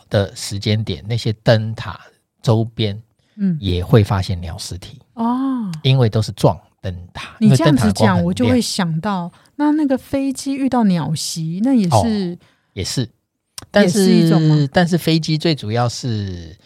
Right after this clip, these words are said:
Speaker 1: 它最主要是降落的时候。
Speaker 2: 嗯。
Speaker 1: 它主要会遇到鸟，鸟袭，是因为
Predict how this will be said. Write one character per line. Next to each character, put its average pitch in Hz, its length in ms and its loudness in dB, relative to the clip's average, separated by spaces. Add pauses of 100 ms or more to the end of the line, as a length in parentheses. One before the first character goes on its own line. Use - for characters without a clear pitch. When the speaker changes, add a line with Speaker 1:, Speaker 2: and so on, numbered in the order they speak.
(300)
Speaker 1:
它 - 140 -2
最 170 160 0
主 123 120 -4
要 98 100 -4
是 123 120 -6
降 117 280 -2
落 107 180 -4
的 78 60 -14
时 - 180 -16
候。 - 260 -18 (180)
Speaker 2:
嗯。 185 440 2
Speaker 1:
它 147 140 -2
主 - 100 -2
要 117 160 2 (320)
会 165 160 2
遇 143 100 4
到 131 140 4
鸟， 92 320 -2
鸟 85 240 -4
袭， - 180 -8
是 123 200 -8
因 135 140 -6
为 127 200 2